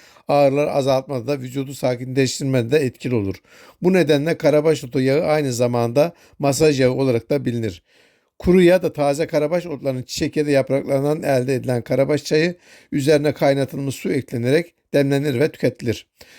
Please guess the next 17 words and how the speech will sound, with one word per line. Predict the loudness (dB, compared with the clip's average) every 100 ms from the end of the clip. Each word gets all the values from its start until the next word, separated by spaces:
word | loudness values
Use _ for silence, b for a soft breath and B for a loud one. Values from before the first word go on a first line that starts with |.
| B
Karabaş | 2 2 4 2 0
otundan | -6 -4 -4 0
reçel | -2 2 0 2
de |
yapılabilmektedir. | 0 0 -4 -2 -4 -4 -4 -6
Çiçek | -6 -8 -8 -8
kısmının | -10 -4 -4
kaynatılmasıyla | 0 -2 0 -4 -6 -4 -4 -2 -2 -4 b b b b
elde | 2 2 2
edilen | -2 -2 0
bu | 0
reçinenin | 0 -2 -6 -6 -8 -12 b b
sağlık | -2 0 0 -2
açısından | -4 -4 -4 -4 -4
faydaları | -2 0 0 2 2 0 -2
çoktur | -6 -4 0
arkadaşlar. | 0 0 -6 -6 -8 -10 -14